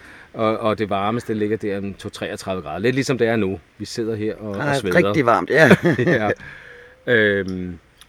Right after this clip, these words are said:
Speaker 1: og så er der regnen. Altså, hvis du synes, det regner meget i Danmark,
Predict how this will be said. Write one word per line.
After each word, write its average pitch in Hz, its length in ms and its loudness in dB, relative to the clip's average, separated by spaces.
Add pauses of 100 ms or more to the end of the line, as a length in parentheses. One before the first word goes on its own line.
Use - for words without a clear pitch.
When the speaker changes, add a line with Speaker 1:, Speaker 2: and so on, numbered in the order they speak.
Speaker 1:
og 123 80 -4
så 139 100 0
er 135 40 6
der 120 120 0
regnen. 90 360 -8 (560)
Altså, 101 200 -6
hvis 104 160 -4
du 120 80 -8
synes, 117 240 -6
det 101 120 -6
regner 104 180 -4
meget 101 200 -6
i - 60 -20
Danmark, 90 320 -6